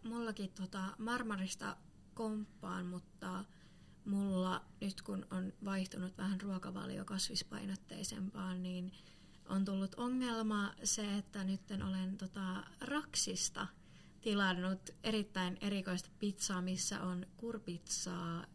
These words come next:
wöhneriä, viikunabalsamikoa ja vuohenjuustoa, niin se on hyvä. Ja nyt meillä alkaa jakso lähestyä loppua, mutta vähän tästä tuutorit vielä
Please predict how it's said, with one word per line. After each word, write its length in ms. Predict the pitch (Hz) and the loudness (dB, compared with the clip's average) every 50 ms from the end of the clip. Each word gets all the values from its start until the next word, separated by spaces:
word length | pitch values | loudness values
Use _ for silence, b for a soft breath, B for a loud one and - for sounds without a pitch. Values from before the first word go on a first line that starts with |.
| - 180 190 | -6 -2 0
wöhneriä, 760 | 202 202 190 180 170 175 180 170 180 185 185 185 190 196 202 B B B B B B B B B B B B B - - - - - - | 2 2 2 2 2 0 -2 -2 -2 -4 -4 -4 -4 -6 -8 B B B B B B B B B B B B B -18 -20 -18 -16 -10 -4
viikunabalsamikoa 1120 | 202 220 226 220 - 180 170 170 165 190 185 185 180 165 - - - 170 185 - - 196 185 | -2 -2 -2 -2 -2 -2 -2 -2 -2 0 0 0 2 0 0 0 0 -2 -4 -2 -2 -2 -2
ja 160 | 185 175 175 | -2 -2 -4
vuohenjuustoa, 1080 | 202 202 190 175 165 180 196 185 185 190 - - 185 - - - - - - - 214 202 - - - - - | -4 -2 -2 -2 -2 -2 -4 -4 -4 -6 -6 -6 -8 -8 -8 -10 -10 -10 -8 -8 -8 -8 -10 -14 -16 -12 -8
niin 260 | 214 202 196 196 - - - | -4 -4 -4 -4 -6 -6 -8
se 200 | - - - 208 | -8 -6 -6 -6
on 200 | - - 202 - - - - - - - - - - - - - - - - - - | -6 -6 -6 -8 -10 -14 -18 -18 -18 -18 -18 -20 -20 -20 -20 -20 -20 -20 -20 -14 -10
hyvä. 200 | 226 214 208 220 214 - - - - - - - - - - - - - - - - - - - - - - - - - - - - - - - - - - - - - - - - - - - - - - - - - - B B B B B B | -8 -8 -6 -8 -8 -10 -16 -20 -18 -18 -18 -18 -18 -16 -14 -12 -12 -12 -12 -12 -14 -16 -18 -18 -18 -18 -18 -18 -18 -18 -18 -16 -16 -16 -16 -18 -18 -18 -18 -18 -20 -20 -20 -20 -20 -20 -20 -20 -20 -20 -18 -18 -18 -18 -18 B B B B B B
Ja 60 | - 190 | -4 -2
nyt 200 | 214 240 - - | -2 -2 -2 -2
meillä 300 | 226 196 185 208 208 202 | 0 0 0 0 0 0
alkaa 420 | 202 196 185 - 214 196 185 180 - - | 0 0 0 0 2 2 2 2 0 0
jakso 520 | 202 226 226 - - - - - 185 175 | 0 -2 -2 0 2 2 4 4 4 2
lähestyä 720 | 175 180 175 190 175 - - - - 175 170 170 175 175 | 2 2 2 2 2 0 0 -2 -2 -2 -2 -2 0 0
loppua, 500 | 185 190 190 - - - - 170 165 165 | 0 0 -2 -4 -8 -10 -6 -6 -4 -4
mutta 360 | 175 208 190 185 - - 190 | -4 -6 -8 -8 -8 -8 -4
vähän 280 | 180 175 180 185 175 175 | -4 -2 -2 -4 -4 -4
tästä 260 | 180 180 - - 185 | -2 -2 -2 -2 -4
tuutorit 640 | 190 - 208 202 196 185 - 208 - - - - - | -8 -8 -6 -6 -6 -8 -10 -10 -12 -12 -14 -12 -12
vielä 260 | - - 220 - - | -10 -10 -12 -14 -16